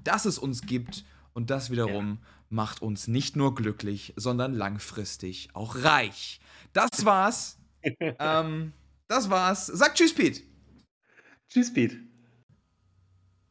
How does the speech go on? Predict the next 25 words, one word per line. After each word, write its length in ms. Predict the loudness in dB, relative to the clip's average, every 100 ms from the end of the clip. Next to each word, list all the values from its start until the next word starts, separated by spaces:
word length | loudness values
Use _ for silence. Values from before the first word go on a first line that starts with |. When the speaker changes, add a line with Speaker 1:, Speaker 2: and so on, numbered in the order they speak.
| _ _ _ _
Speaker 1:
Vielen 180 | -2 0
Dank 140 | -2
fürs 160 | -4 -6
Zuhören. 340 | -4 -6 -8 -14 -20 -20 -6 0
Die 140 | 2
Werkbank 480 | 0 -4 -6 -6 -6
der 100 | -8
Götter 360 | -8 -6 -8 -8
wurde 160 | -8
dir 160 | -6 -6
präsentiert 640 | -6 -6 -6 -8 -8 -10
von 360 | -12 -12 -10 -6
dir. 400 | -2 0 0 -6 -16
Hey, 340 | -12 -10 -12 -16 -20 _ -10
danke. 360 | -8 -8 -10 -14 -20 -6
Wenn 80 | 0
dir 60 | 2
das 160 | 2
hier 100 | 0
gefällt, 380 | -2 -2 0 0
dann 120 | -2 -2
lass 200 | -4 -4
doch 200 | -4 -4 -6 4
gerne 680 | 6 8 4 2 0 -4 -10 _
eine 640 | -6 -4 -2 -2 -4 -6